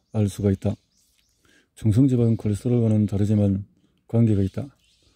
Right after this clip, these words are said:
콜레스테롤 수치가 낮아도 중성지방의 수치는 높을 수 있다. 반대의 경우도 마찬가지다. 그러나 중성지방의 수치를 낮추면 콜레스테롤 수치도 낮아지는 것으로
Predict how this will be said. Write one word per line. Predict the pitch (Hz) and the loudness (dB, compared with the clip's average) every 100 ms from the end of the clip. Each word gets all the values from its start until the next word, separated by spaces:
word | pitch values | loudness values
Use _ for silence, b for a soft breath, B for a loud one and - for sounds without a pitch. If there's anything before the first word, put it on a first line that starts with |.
| _ _ | _ _
콜레스테롤 | - 104 143 127 | -4 0 0 0
수치가 | 123 - 117 | -2 -2 0
낮아도 | 110 139 107 98 - _ _ _ _ | 2 2 0 -2 -6 _ _ _ _
중성지방의 | 110 104 123 120 113 104 | -4 0 0 2 0 0
수치는 | - 107 120 107 | -2 -4 0 0
높을 | 117 127 | 0 0
수 | 110 104 | -2 -4
있다. | - - - b b b b b _ _ _ _ _ _ | -6 -12 -14 b b b b b _ _ _ _ _ _
반대의 | 110 113 131 135 | 0 2 2 2
경우도 | 110 113 107 | 0 0 0
마찬가지다. | 101 98 117 104 95 95 92 | 0 -2 -4 -4 -4 -6 -8
그러나 | 107 104 101 110 - _ _ _ _ | -4 0 0 -2 -8 _ _ _ _
중성지방의 | 110 104 120 110 110 107 | -2 2 2 2 2 0
수치를 | 104 104 110 104 | 0 -4 -2 -2
낮추면 | 98 110 104 104 | -2 -2 -2 -2
콜레스테롤 | 107 98 110 101 | -4 -6 -4 -4
수치도 | 98 101 - 101 101 - b b b | -4 -8 -4 -2 -2 -6 b b b
낮아지는 | 110 127 131 123 127 | -2 0 2 2 2
것으로 | 110 135 160 | 2 0 -2